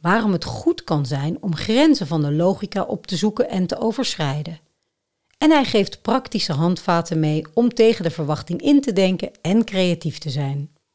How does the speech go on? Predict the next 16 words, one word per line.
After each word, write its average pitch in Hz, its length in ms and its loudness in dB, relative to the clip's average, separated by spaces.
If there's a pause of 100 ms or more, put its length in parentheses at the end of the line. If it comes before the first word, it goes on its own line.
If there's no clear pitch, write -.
(540)
Je 151 120 -8
hebt 196 220 0
namelijk 160 400 0
een 147 140 -2
formidabele 180 960 2
tegenstander 156 760 0
die 185 160 -2
je 175 80 2
hierin 190 360 2
zal 214 200 0
tegenwerken. 156 760 0 (720)
Dat - 420 -4
is - 160 -6
je - 160 -8
eigen 165 320 -6
brein, 190 480 0